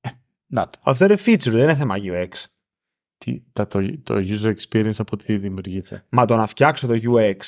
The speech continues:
Speaker 1: Τι εννοείς;
Speaker 2: Για μένα
Speaker 1: Θα ήταν
Speaker 2: είναι
Speaker 1: καλύτερη εμπειρία σου αν του έλεγες, «Πήγαινε στο παλιό και στο έφερνε».
Speaker 2: Οκ,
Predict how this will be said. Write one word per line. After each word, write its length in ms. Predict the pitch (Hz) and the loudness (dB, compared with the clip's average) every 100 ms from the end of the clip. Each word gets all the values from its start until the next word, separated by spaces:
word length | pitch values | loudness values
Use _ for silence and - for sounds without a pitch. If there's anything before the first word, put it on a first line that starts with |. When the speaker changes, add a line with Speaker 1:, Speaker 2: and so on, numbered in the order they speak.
| - _ _ _ _ _ _ _ _ _ _ _ | -16 _ _ _ _ _ _ _ _ _ _ _
Speaker 1:
Τι 120 | - | -12
εννοείς; 420 | 123 92 90 - _ | -12 -12 -16 -20 _
Speaker 2:
Για 200 | 131 123 | -4 -2
μένα 280 | 151 196 220 | 0 0 2
Speaker 1:
Θα 60 | |
ήταν 140 | 151 160 | 2 4
Speaker 2:
είναι 100 | 151 | 4
Speaker 1:
καλύτερη 420 | 143 143 147 147 | 4 4 4 4
εμπειρία 480 | 131 127 120 127 131 | 6 6 8 6 6
σου 200 | - 165 | 2 0
αν 120 | 151 | 0
του 80 | 131 | 0
έλεγες, 540 | 147 131 120 104 - _ _ _ _ | 0 2 0 -2 -6 _ _ _ _
«Πήγαινε 340 | 131 127 117 | 2 2 2
στο 160 | 104 104 | 0 -2
παλιό 600 | 101 98 113 175 240 _ _ _ _ - _ _ | 0 2 4 4 2 _ _ _ _ -18 _ _
και 60 | - | 0
στο 120 | 165 | 2
έφερνε». 280 | 143 110 | 2 0
Speaker 2:
Οκ, 80 | 113 | 0